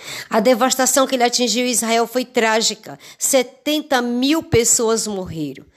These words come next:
O salário exigido pelo pecado é sempre muito alto e destruidor. Em Primeira Crônica vinte e um, vinte e sete, nós lemos,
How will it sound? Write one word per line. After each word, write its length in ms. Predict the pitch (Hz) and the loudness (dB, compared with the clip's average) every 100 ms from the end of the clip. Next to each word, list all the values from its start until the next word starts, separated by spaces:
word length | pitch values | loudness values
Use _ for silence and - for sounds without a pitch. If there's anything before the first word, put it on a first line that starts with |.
| - - | -20 -14
O 80 | - | -4
salário 440 | 220 277 269 311 294 | 2 4 4 4 0
exigido 500 | 262 254 - 269 269 | -4 -4 -4 -4 -4
pelo 240 | 240 240 | -4 -4
pecado 580 | 240 208 - 220 233 214 | -6 -10 -4 0 0 0
é 60 | |
sempre 480 | 208 - 269 269 240 | -4 -2 -2 -2 -6
muito 360 | 233 262 254 214 | -4 -6 -4 2
alto 300 | 220 254 247 | 4 2 -2
e 40 | |
destruidor. 760 | 185 202 - 190 185 180 151 - _ _ - - | -6 -4 -4 -6 -8 -8 -12 -12 _ _ -20 -8
Em 120 | 226 254 | -2 0
Primeira 420 | - 269 262 254 | 2 4 4 4
Crônica 440 | 254 254 254 240 | 2 2 2 0
vinte 280 | 214 247 - | -4 -2 -2
e 40 | |
um, 60 | 240 | -2
vinte 240 | 226 233 | -2 -4
e 40 | 247 | -4
sete, 360 | - 240 240 | 2 2 2
nós 260 | 240 254 233 | 0 0 2
lemos, 580 | 214 226 254 247 220 | 4 4 4 0 -2